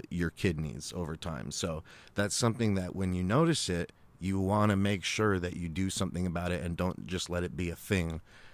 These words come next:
that's hanging around for years, okay? Having chronic high blood pressure. That's no good. All right, so Aaron's question is, "Hey, Dan, I've done a cycle. It's a pain.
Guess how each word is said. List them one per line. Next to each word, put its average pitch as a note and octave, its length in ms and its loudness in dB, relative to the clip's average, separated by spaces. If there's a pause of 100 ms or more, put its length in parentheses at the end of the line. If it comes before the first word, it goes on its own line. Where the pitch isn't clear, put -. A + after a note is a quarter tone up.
that's F2+ 240 -4
hanging F#2+ 340 2
around F2 400 0
for - 160 -4
years, E2+ 800 2
okay? F2+ 320 0 (300)
Having E2+ 240 0
chronic F2+ 500 2
high F2 220 -2
blood E2 280 -2
pressure. D#2 420 -6 (180)
That's E2+ 200 -2
no F#2 160 2
good. D#2+ 360 -4 (1080)
All F#2+ 60 0
right, F2+ 180 0
so G#2 140 2
Aaron's A#2 340 6
question G2+ 520 4
is, F2 420 2 (480)
"Hey, A2 220 10
Dan, G#2 480 6 (440)
I've G2 180 2
done A2+ 180 4
a A2 40 4
cycle. A2+ 720 4
It's - 200 -4
a F#2+ 40 -2
pain. A2 460 4